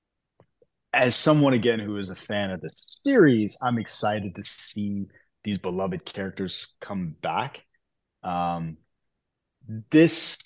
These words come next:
I, I have hope from this perspective. Um, J. Michael Straczynski has been trying to get this franchise going again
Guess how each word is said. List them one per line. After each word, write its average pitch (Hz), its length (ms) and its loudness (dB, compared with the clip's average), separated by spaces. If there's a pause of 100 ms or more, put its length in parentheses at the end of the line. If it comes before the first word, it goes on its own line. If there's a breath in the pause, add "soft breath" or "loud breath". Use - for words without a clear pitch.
(120)
I, 127 260 6
I 107 140 -2
have 123 340 0
hope - 560 -6
from 101 380 -6
this 98 220 -6
perspective. - 760 -10 (420 soft breath)
Um, 90 520 -4 (640)
J. 117 140 0
Michael 110 300 -2
Straczynski 101 500 -6
has 92 140 -6
been 90 160 -8
trying 98 440 -6
to 95 80 -6
get 92 160 -8
this - 160 -10
franchise 92 540 -6
going 90 420 -8
again 85 580 -8